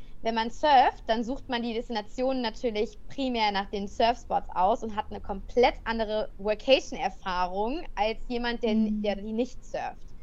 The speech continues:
Speaker 1: Ähm, ich glaube, wenn du mich jetzt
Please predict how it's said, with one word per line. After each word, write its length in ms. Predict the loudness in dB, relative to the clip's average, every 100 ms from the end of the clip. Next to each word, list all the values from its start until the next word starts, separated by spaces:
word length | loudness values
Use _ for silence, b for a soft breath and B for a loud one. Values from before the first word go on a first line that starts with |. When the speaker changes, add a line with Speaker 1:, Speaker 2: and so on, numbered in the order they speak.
| b b b b b b b -10 -6 -2
Speaker 1:
Ähm, 440 | -2 0 -4 -6 -12 -14 -14 -14 -14 -16 -16 -14 -14 -10
ich 160 | -10 -8
glaube, 440 | -2 2 2 2
wenn 180 | 0 -2
du 80 | -2
mich 240 | -4 -2
jetzt 220 | -2 -4